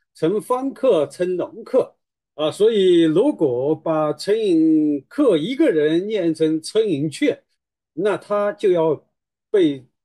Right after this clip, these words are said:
这个陈家从这个家族里开出去。为什么呢？因为如果是陈三立的儿子，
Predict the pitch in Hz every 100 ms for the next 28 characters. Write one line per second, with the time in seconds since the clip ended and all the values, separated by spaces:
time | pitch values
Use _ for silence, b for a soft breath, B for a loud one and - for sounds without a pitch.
0 | _ - 160 - - 147 160 170 185 170
1 | 156 _ _ _ _ _ 151 170 170 -
2 | 185 175 - 139 143 139 - 226 233 233
3 | - - _ _ _ _ _ 185 214 208
4 | 226 220 254 277 262 202 262 285 185 175
5 | 175 226 220 190 165 - 220 226 269 254
6 | 254 196 151 151 175 180